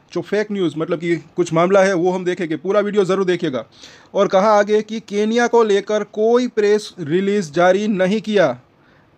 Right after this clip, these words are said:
मामला क्या है वो हम देखेंगे। उससे पहले अगर आपकी इनके अंदर होल्डिंग है तो इस सभी अदानी ग्रुप के शेयरों के ऊपर जो है हम डेली या फिर time to time टेक्निकल चार्ट के ऊपर एनालिसिस करते हैं, तो हमारे चैनल को सब्सक्राइब जरूर करें। इस वीडियो के बाद जो है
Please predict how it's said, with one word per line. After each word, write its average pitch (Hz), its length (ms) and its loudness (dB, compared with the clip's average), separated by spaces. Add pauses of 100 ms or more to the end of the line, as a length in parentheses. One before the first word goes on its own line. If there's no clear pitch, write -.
(160)
मामला 208 300 2
क्या 214 140 0
है 214 60 4
वो 202 120 4
हम 220 160 -2
देखेंगे। 214 320 0
उससे 202 240 -2
पहले 208 260 -2
अगर 202 180 0
आपकी 196 200 0
इनके 196 180 -6
अंदर 202 180 -4
होल्डिंग 196 300 -2
है 196 80 -2
तो 190 80 -4
इस 185 140 -2
सभी 190 200 0
अदानी 202 280 2
ग्रुप 196 160 -4
के 196 80 0
शेयरों 190 220 -2
के 190 80 -2
ऊपर 180 220 -2
जो 185 100 -2
है 190 120 0
हम 180 120 -2
डेली 202 440 0 (320)
या 175 120 2
फिर 190 140 0
time 185 180 2
to 196 60 -6
time 190 240 -4
टेक्निकल 190 300 -6
चार्ट 185 200 0
के 190 80 -4
ऊपर 185 180 -2
एनालिसिस 190 360 0
करते 190 180 -4
हैं, 185 60 -2
तो 180 60 0
हमारे 185 200 0
चैनल 185 160 -2
को 175 100 -4
सब्सक्राइब 185 360 -2
जरूर 185 180 0
करें। 190 180 0
इस 185 220 -6 (120)
वीडियो 185 300 4
के 214 100 2
बाद 196 240 2
जो 196 100 -4
है 196 200 -6